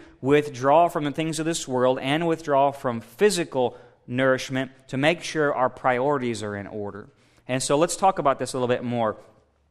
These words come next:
because fasting is a lifestyle first. And you sum all this up, you would say fasting is a lifestyle. It's not one single action.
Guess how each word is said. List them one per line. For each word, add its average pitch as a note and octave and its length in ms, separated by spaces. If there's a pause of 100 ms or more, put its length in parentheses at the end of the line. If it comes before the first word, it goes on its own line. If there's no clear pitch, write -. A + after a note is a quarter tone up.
(180)
because C#3 320
fasting E3+ 720
is C3+ 120
a C3 80
lifestyle B2+ 640
first. A2+ 340
And A#2+ 160
you C#3 60
sum F#3 300
all G#3+ 100
this G#3 220
up, C#3+ 180 (240)
you E3 160
would E3 140
say C#3 240
fasting F#3+ 540
is F#3 120
a F#3 60
lifestyle. D#3+ 480
It's C3 120
not D#3 200
one E3+ 240
single G#3+ 340
action. F#3 480